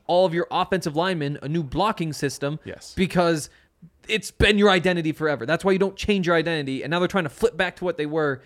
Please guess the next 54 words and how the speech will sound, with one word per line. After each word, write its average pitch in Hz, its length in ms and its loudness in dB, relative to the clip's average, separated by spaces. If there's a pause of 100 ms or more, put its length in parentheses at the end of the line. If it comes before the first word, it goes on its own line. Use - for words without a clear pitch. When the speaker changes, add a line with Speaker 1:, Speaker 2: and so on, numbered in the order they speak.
(600)
Speaker 1:
It's, - 340 -8 (380)
I 135 60 -16
don't 120 180 -12
know. 110 200 -14
Speaker 2:
That's 143 120 4
Speaker 1:
Maybe 247 140 4
we 240 80 2
should, 165 400 2
should 196 160 2
have 175 80 0
known 147 240 -2
that 123 140 -8
things 131 200 -6
wouldn't 120 160 -10
go 120 140 -4
great 117 240 -8
right 110 140 -4
away. 107 340 -8
Speaker 2:
That's 165 240 4
what 165 80 0
I 139 100 4
was 123 140 -2
just, 117 240 -12
well, 127 240 -4
I'm 151 200 0
just 151 140 -6
gonna 131 120 -4
say, 120 160 -2
like, 98 200 -4 (320)
if 123 100 -16
you're 131 100 0
gonna 170 120 4
change 170 240 0
the 147 100 -4
coach, 127 360 -2 (100)
for - 240 -8
the 123 100 0
love 123 280 2
of 113 100 -4
God, 104 260 -2
don't 101 200 -6
come 107 160 -8
in 98 120 -8
with 92 100 -14
some 101 260 -10
new 95 400 -8 (320)
Speaker 1:
Yep. 127 260 -6
Speaker 2:
hot - 360 -4
scheme, 135 600 -8 (320)
because 120 520 -2 (100)
it 127 100 -2
is 120 220 -8
just, 135 320 -4 (680)
all, 156 260 6